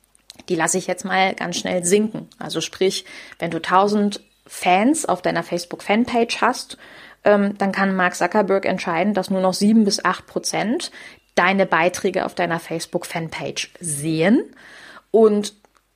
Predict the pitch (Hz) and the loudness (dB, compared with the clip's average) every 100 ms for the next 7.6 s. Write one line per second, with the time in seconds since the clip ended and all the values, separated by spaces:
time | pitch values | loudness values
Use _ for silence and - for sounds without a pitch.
0 | _ - 196 196 180 190 220 220 233 254 | _ 0 2 2 0 -2 -2 -2 2 2
1 | 226 247 - 220 202 - - - 196 - | 2 0 0 -2 -2 -2 -2 -2 -2 -4
2 | 170 - - 160 170 180 208 254 240 226 | -6 -4 -4 -4 -4 2 4 4 4 4
3 | 220 196 202 214 208 202 196 220 208 196 | 4 2 -2 -2 -4 -2 2 2 2 -4
4 | 202 202 196 190 185 190 - 190 196 185 | -4 -2 -2 -2 0 0 2 0 -2 -4
5 | 196 190 185 175 - 175 214 - - - | -6 -4 -4 -4 2 4 4 2 0 -6
6 | - - 185 175 196 185 175 175 220 247 | -8 -2 -2 -2 -4 -4 -6 -2 -2 -2
7 | 180 - - 52 - | -12 -14 -14 -12 -14